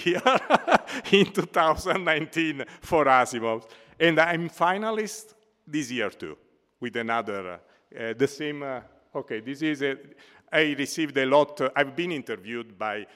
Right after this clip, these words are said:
a daily newspaper in Italy, La Stampa, La Repubblica, even for the Hugo Award.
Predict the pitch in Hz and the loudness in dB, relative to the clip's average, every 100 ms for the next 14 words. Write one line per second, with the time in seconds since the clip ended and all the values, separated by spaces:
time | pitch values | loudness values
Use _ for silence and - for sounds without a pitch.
0 | _ 110 107 135 147 147 135 131 - 135 | _ -16 -6 -4 -4 -4 -6 -10 -8 -8
1 | 135 120 117 117 104 104 98 110 - - | -6 -10 -10 -10 -10 -10 -8 -8 -10 -10
2 | 98 101 104 107 110 107 - 131 123 127 | -10 -10 -10 -8 -6 -8 -8 -12 -10 -12
3 | 120 117 107 - _ 151 165 139 131 117 | -8 -6 -6 -10 _ -6 -6 -6 -10 -10
4 | 117 120 110 104 85 73 | -10 -10 -8 -8 -8 -16